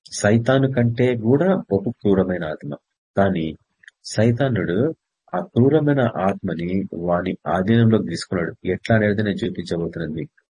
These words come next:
ఈ సత్యం తెలిసిన రోజు, ఈ సత్యాన్ని నువ్వు భద్రపరుచుకున్న రోజు మరణం మీద నువ్వు విజయం పొందినట్టే, దీర్ఘాయువు చేత నువ్వు తృప్తిపరచబడినట్టు. మరణం నీ దగ్గరికి రాదు.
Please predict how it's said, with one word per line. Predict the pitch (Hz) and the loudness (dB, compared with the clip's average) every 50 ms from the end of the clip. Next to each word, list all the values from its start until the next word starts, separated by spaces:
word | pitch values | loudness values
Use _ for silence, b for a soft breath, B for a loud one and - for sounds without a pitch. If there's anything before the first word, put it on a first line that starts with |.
| _ 101 | _ 0
ఈ | 104 104 101 | 2 2 2
సత్యం | 95 95 - 104 95 95 - 131 127 117 | 0 2 2 2 2 2 2 2 2 2
తెలిసిన | 113 107 101 95 - 107 98 | 2 2 0 0 0 0 0
రోజు, | 95 95 90 90 85 - 85 82 87 87 87 - _ _ _ _ _ _ - | 2 2 0 0 -2 -2 -4 -4 -4 -4 -6 -10 _ _ _ _ _ _ -2
ఈ | 92 95 92 | 0 0 0
సత్యాన్ని | 92 - - 92 92 - 113 113 110 | 0 0 -4 -4 0 2 4 4 6
నువ్వు | 104 92 - | 4 2 0
భద్రపరుచుకున్న | - 82 85 98 - - 104 - - - 95 85 85 | 0 -2 0 0 0 0 0 -2 -2 -6 -6 -6 -6
రోజు | 82 82 80 78 - - 78 76 76 76 - _ _ _ _ _ _ _ | -6 -6 -6 -6 -8 -8 -8 -8 -8 -10 -12 _ _ _ _ _ _ _
మరణం | 82 82 85 92 95 | -4 -2 2 2 2
మీద | 98 98 92 | 2 2 0
నువ్వు | 92 87 85 80 | 0 0 0 -2
విజయం | 78 76 87 80 | -2 -2 -2 -4
పొందినట్టే, | 78 80 78 78 76 78 76 - - 78 71 - _ _ _ _ _ _ _ 87 | -4 -4 -6 -6 -6 -8 -8 -8 -10 -10 -10 -12 _ _ _ _ _ _ _ 2
దీర్ఘాయువు | 95 92 90 87 92 90 90 90 | 2 2 4 2 0 0 -2 -2
చేత | 90 - 92 - 92 | -4 -4 -4 -4 -2
నువ్వు | 87 85 82 80 | -4 -4 -4 -4
తృప్తిపరచబడినట్టు. | - - 82 - - - - 85 - - - 80 82 78 73 - 73 - - - _ - - _ _ _ _ _ _ _ - - - - _ _ _ _ 90 | -6 -6 -8 -6 -8 -6 -4 -4 -4 -4 -4 -4 -4 -4 -4 -6 -8 -8 -12 -20 _ -20 -20 _ _ _ _ _ _ _ -14 -14 -14 -18 _ _ _ _ -4
మరణం | 87 92 98 101 | 0 2 2 4
నీ | 98 98 | 2 2
దగ్గరికి | 92 95 92 - - 78 | 2 0 0 -2 -2 0
రాదు. | 82 82 85 85 | 2 2 2 2